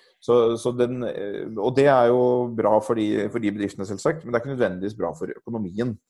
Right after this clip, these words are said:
Så, så det jeg har skrevet litt om, er at, eh, det, egentlig så illustrerer jo denne rapporten en,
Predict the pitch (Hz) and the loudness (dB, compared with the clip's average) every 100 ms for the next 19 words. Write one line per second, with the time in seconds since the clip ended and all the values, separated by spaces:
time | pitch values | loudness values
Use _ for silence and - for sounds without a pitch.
0 | _ - _ - 117 117 _ _ - - | _ -20 _ -14 -14 -14 _ _ -16 -8
1 | 123 120 113 104 110 104 92 101 147 143 | -2 4 6 6 4 0 0 0 2 2
2 | 92 - 110 107 107 104 - - 90 123 | 0 2 4 6 4 2 0 -2 -2 -4
3 | 127 127 135 - - 85 80 95 127 101 | -2 0 -2 -6 -6 -2 0 2 2 2
4 | 90 95 - - - 107 110 - _ _ | 2 -2 -4 -12 -8 -6 -6 -8 _ _
5 | _ - 92 107 | _ -6 -4 -2